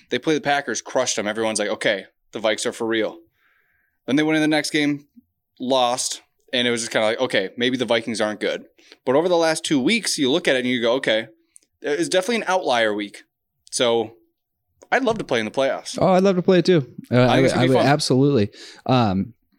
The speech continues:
Speaker 2: yeah, I, I think, I think being in the playoffs would be a lot of fun. Definitely one of us would be heartbroken. Um, probably me. Um,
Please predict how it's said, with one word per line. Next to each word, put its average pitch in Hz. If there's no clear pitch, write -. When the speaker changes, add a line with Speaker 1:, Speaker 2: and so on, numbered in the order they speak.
Speaker 2:
yeah, 127
I, 127
I 139
think, 147
I 123
think 135
being 120
in 110
the 104
playoffs 107
would 98
be 101
a 92
lot 120
of 117
fun. 110
Definitely 117
one 107
of 104
us 101
would 101
be 98
heartbroken. 98
Um, 92
probably 107
me. 95
Um, 90